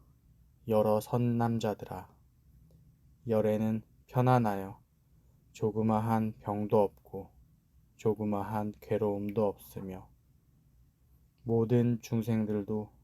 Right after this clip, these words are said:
교화하기 쉬워 피로함이 없느니라. 왜냐하면 이 여러 중생은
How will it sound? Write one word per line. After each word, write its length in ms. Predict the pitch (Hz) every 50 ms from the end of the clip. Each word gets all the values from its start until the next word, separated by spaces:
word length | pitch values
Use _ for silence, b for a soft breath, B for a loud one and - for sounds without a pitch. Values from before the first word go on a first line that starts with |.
| - - -
교화하기 720 | - 120 113 113 113 113 117 117 113 110 107 113 113 110
쉬워 420 | - - - 101 101 104 107 - _ - - - - - _ _ _ _ - - _ _ _ _ - - - _ - - _ _ _ b b b b b b b b b b b _ _ _ _ -
피로함이 580 | - 127 120 127 120 113 113 113 110 110 113
없느니라. 720 | 113 110 101 101 101 101 101 98 98 92 - 95 92 87 - - _ _ _ _ _ _ _ _ - - - _ - - - _ - - - _ _ _ _ -
왜냐하면 760 | 107 107 104 107 110 110 107 107 104 104 107 117 120 117 - - - - _ _ _ - _ _ _ _ _ _ _ -
이 200 | 120 123 120 117
여러 300 | 110 110 107 117 117 110
중생은 680 | - - 110 110 104 - 107 101 101 104 104 104